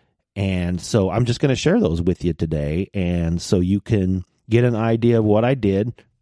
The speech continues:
<clears throat> Maybe it'll be something you'll wanna do in your organization. Maybe your organization already does this. Uh, and,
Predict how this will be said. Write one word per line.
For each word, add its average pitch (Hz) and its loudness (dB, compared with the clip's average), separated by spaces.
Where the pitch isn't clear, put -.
<clears throat> - -10
Maybe 110 2
it'll 117 2
be 127 0
something 123 0
you'll 113 2
wanna 110 2
do 110 4
in 110 2
your 110 2
organization. 113 0
Maybe 117 0
your 113 2
organization 107 -4
already 90 -2
does 76 -8
this. - -16
Uh, 101 -2
and, 98 -6